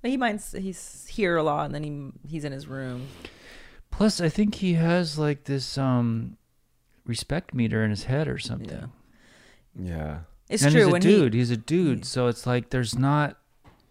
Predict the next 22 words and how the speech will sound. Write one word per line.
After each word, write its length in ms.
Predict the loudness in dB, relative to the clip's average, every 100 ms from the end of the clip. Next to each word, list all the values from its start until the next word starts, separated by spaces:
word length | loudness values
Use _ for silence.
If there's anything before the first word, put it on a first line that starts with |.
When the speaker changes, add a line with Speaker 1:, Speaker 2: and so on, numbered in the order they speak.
| -20 -14
Speaker 1:
Female 320 | -10 -6 -8
stuff. 460 | -8 -8 -8 -10 -20 _ _ _ -20 -12
Speaker 2:
Yeah, 560 | -2 2 2 4 4
and, 160 | 4 4
like, 160 | 2
he 120 | 0 0
can't 300 | 2 0 0
come 160 | -2
around 260 | 0 2 0
and 120 | -2
say, 160 | -2 -2
"You 260 | 0 0
harassed 560 | 0 2 2 0 -2 -2
me," 240 | 0 2
or 100 | 0
something 640 | -2 -4 -4 -4 -4 -2 0
or 220 | -2 -2
Speaker 3:
<laughs> 20 |
Speaker 2:
whatever, 560 | 2 6 8 8 6 4
Speaker 3:
Right. 140 | 4
Speaker 2:
you 120 | 6 6
know? 300 | 6 2